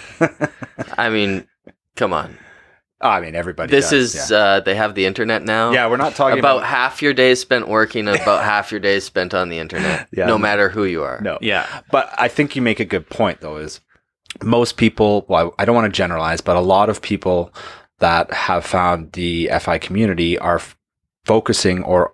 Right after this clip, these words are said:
Speaker 1: or already have some trajectory in their careers. And I think it's easy to lose that focus.
Speaker 2: Right.
Speaker 1: Because so much of the discussion focuses around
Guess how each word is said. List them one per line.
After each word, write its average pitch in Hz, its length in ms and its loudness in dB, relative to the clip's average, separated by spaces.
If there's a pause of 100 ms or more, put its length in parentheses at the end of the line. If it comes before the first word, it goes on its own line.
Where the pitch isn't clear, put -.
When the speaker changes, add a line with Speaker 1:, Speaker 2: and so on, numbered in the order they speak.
Speaker 1:
or 95 180 4
already 123 200 4
have 107 200 0
some 101 160 0
trajectory - 460 0
in 82 80 -2
their 78 140 -6
careers. 82 580 -6 (760)
And 87 400 -2 (680)
I 196 80 2
think 110 280 0
it's - 120 -2
easy 98 260 0
to 90 60 -4
lose 90 340 0
that 78 220 2
focus. - 800 -2
Speaker 2:
Right. 58 380 0 (280)
Speaker 1:
Because 95 600 0 (300)
so - 320 4
much 104 300 2
of 85 80 -2
the 87 100 -2
discussion 82 680 -2
focuses 87 520 -2
around 85 460 -2